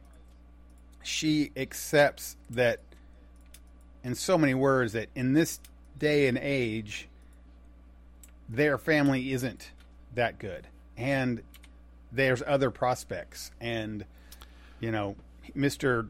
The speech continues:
Darcy isn't a bad guy. He's got reasons for saying the reason, the things that he does, and it's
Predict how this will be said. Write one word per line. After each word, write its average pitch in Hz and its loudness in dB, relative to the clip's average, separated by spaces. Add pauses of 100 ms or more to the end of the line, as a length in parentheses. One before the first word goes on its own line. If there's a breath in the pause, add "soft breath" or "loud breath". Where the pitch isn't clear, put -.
(100)
Darcy 127 0
isn't 143 -2
a 117 -8
bad 117 0
guy. 110 4 (580 soft breath)
He's 135 -4
got 127 4
reasons 120 0
for 107 -6
saying 113 -2
the 107 -4
reason, 104 -8
the 113 -10
things 101 -10
that 98 -12
he 98 -10
does, 90 -10 (480 soft breath)
and 113 -4
it's - -10